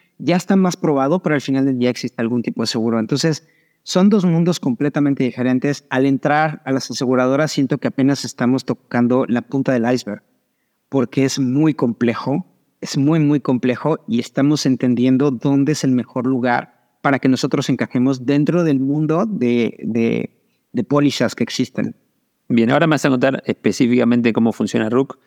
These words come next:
Speaker 2: pero antes quiero saber qué me, qué pudiste aplicar de, de las cosas que aprendiste de la metelo-, metodología científica, quizás, para, eh, para ruc o dentro del mercado de seguros. ¿Qué,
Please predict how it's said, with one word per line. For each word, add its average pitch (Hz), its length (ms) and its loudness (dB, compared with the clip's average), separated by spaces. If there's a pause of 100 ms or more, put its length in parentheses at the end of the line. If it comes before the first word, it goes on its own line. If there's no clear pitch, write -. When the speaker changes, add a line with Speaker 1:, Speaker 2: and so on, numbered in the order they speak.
(560)
Speaker 2:
pero - 140 2
antes 165 220 2
quiero 170 240 2
saber 143 260 0
qué 160 160 0
me, 131 540 2 (880)
qué 190 100 2
pudiste 185 320 2
aplicar 135 680 0
de, 107 340 0
de 104 160 0
las 101 160 -2
cosas 113 320 0
que - 100 -4
aprendiste 107 540 0
de 113 100 2
la 98 120 -2
metelo-, 101 340 0 (140)
metodología 107 520 2
científica, 107 680 0
quizás, 120 440 -4 (720)
para, 120 720 0
eh, 101 640 0
para 98 220 0
ruc 151 500 0
o 104 280 2
dentro 113 380 2
del 107 80 2
mercado 101 260 -2
de 95 60 2
seguros. 95 500 -2
¿Qué, 117 580 -2